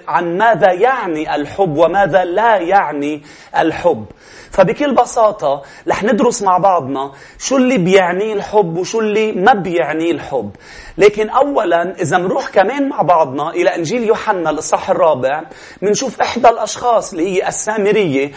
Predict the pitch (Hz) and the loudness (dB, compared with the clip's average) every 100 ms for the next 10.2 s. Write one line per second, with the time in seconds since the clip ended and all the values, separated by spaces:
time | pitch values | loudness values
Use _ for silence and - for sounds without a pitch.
0 | - - 180 202 294 - 240 202 214 208 | -16 -4 2 2 2 0 -2 -2 0 -2
1 | - 262 240 208 - 240 269 220 202 196 | -2 0 2 2 2 2 2 2 2 0
2 | 190 240 - - 170 165 170 - - - | -2 -4 -4 -8 -2 -2 -4 -14 -20 -8
3 | 120 202 208 202 185 180 - 240 214 226 | 2 4 4 0 0 -4 -2 -2 0 -2
4 | - 220 226 175 156 170 170 - - 185 | 0 -4 -4 -4 -6 -6 -10 -6 0 4
5 | 208 208 202 202 - 226 196 160 196 196 | 2 2 -4 -4 0 0 0 2 2 4
6 | 185 180 180 175 202 180 165 151 160 135 | 2 0 -2 0 0 0 -2 0 0 2
7 | 247 214 - 185 190 - - 175 185 175 | 2 0 -2 0 -2 -10 -2 0 0 0
8 | 175 180 208 202 175 - 190 160 151 165 | 0 4 4 2 -8 -4 -2 -2 -4 -6
9 | - 220 - 196 185 196 190 151 170 151 | -4 -4 -2 -2 0 -2 0 2 2 0
10 | 123 131 | -2 -4